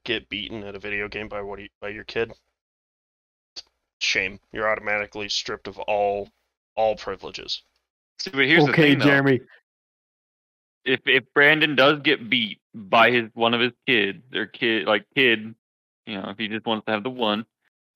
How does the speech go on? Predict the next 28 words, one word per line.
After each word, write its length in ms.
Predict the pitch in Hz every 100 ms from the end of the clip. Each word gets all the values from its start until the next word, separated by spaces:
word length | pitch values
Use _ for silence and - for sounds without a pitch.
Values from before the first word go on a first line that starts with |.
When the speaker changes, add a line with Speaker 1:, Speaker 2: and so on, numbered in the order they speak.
| -
Speaker 2:
um, 420 | 117 107 95 92 _ _ _ _ _ _ _ -
then 480 | 131 123 117 - -
if 140 | 131 -
it's, 160 | 117
like, 240 | 120 120 120
a 60 |
first-person 640 | - 131 120 - 123 117 110
shooter, 520 | - 143 151 180 196 -
just 200 | 110 -
hit 180 | 117 131
me 180 | 143
up. 240 | 110 120 - _
And 140 | 120 120
if 100 | 117
it's, 160 | 113
like, 240 | 139 123 -
a 260 | 113 107 -
fucking 340 | 135 - 113 107
R 120 | 123
T 280 | - 127 117
S 400 | 117 123 127 123
or, 60 |
like, 260 | 107 104 -
a 80 | 104
Speaker 1:
<laughs> 80 | 107
Speaker 2:
Smarty 760 | 147 170 - 196 - 123 135
Pants 380 | 135 139 135 -
game, 420 | - 147 156 170